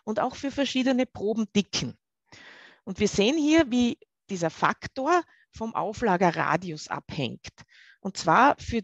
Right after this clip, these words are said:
drei unterschiedliche Kontaktsituationen. Einmal ein Hertzscher Kontakt, einmal in schwarz gleichmäßiger Druck und in blau eine kleine Ringlast. Durchgezogen sind hier noch eingezeichnet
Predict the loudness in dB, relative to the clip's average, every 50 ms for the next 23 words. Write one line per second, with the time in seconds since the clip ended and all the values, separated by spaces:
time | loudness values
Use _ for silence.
0 | -6 _ _ _ _ -6 -2 2 4 6 6 6 4 2 -4 -6 -4 -4 -6 -4
1 | -4 -6 -6 -4 -4 -6 -4 0 0 0 0 -2 -6 _ _ _ _ _ -10 -4
2 | 0 2 0 2 0 0 0 0 0 0 -2 -4 -4 -4 -6 -8 -8 -8 -8 -10
3 | -12 -12 -14 _ _ -20 _ _ 2 4 4 4 4 2 2 0 -2 -2 2 2
4 | 2 2 2 -4 -8 -8 -8 -8 -12 -8 0 0 0 0 0 -4 -16 -20 -20 _
5 | -20 _ _ _ 2 2 2 4 2 0 -2 -2 -8 -12 -12 -12 -4 -2 2 2
6 | 2 0 2 2 2 2 2 -4 _ _ _ 0 2 2 2 0 -4 -6 -8 -8
7 | -6 -4 -4 -6 -4 -2 -4 -4 -4 -6 -16 -12 -12 -12 -10 -10 -10 -8 -4 -2
8 | 0 2 2 2 0 -2 -4 -8 -20 -20 -20 _ _ _ _ _ _ _ -2 0
9 | 0 -2 -2 2 4 4 6 6 6 6 6 4 2 0 0 -2 -2 -2 -6 -6
10 | -8 -10 -20 _ _ _ _ _ _ _ _ _ _ _ _ _ _ _ _ _
11 | _ _ _ _ _ _ _ _ _ _ _ _ _ _ _ _ -20 _ _ _
12 | _ -6 -6 -2 -2 -4 -4 -2 -4 -4 -2 -2 -2 -2 -2 -2 -2 -2 -2 -2
13 | -2 0 0 0 2 0 -2 0 0 0 0 0 0 -2 -6 -8